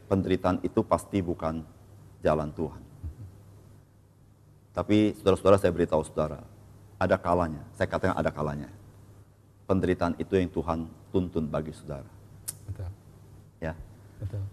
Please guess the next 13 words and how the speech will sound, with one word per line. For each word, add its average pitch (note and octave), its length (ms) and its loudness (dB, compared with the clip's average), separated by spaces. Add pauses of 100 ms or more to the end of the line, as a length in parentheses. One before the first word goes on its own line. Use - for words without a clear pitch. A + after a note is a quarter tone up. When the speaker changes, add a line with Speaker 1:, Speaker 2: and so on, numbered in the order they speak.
Speaker 1:
Kenapa, A#2 420 6
saudara-saudara? D2+ 520 -4
Supaya F#2 320 0
saudara F2 320 4
bisa F2 240 -2
melihat E2 460 0
tangan F2 340 0
Tuhan E2+ 400 -4 (1300)
yang D#2 240 0
tidak E2+ 340 -2
pernah E2 240 -2
meninggalkan D2 460 -6
saudara. B1 320 -18